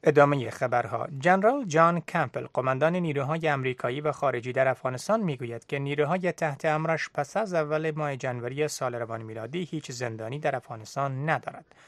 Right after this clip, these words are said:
جنرال کمپل در یک جلسه اجتماعی مجلس نمایندگان ایالات متحده همچنین گفت که رهبری نیروهای افغان به گفته او، به او گفتند که هیچگاه اجازه نخواهند داد که وضعیت عراق در افغانستان تکرار شود.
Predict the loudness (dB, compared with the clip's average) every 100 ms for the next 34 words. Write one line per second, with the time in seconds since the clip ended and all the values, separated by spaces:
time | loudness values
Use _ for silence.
0 | -20 -20 _ 0 0 2 0 0 0 0
1 | 0 0 -2 -2 -4 -2 -4 -4 -4 -4
2 | -4 -4 -4 -4 -4 -4 -2 -2 -4 -4
3 | -2 0 2 2 2 0 -4 -2 -4 -2
4 | -2 -2 -6 -8 -6 -2 -2 -2 -4 -2
5 | -2 -2 -2 -2 -2 -2 -2 0 -2 -2
6 | -2 -2 -2 -4 -6 -6 -8 -6 -8 -6
7 | -2 0 0 -4 -14 -20 _ _ -4 -2
8 | 0 0 0 -2 -6 -8 -8 -8 -8 0
9 | 2 2 -2 -4 -2 -2 0 0 -2 -4
10 | -6 -10 -10 -8 -6 -6 -6 2 4 4
11 | 4 -2 -2 -8 -8 -8 -8 -6 -2 -4
12 | -4 -8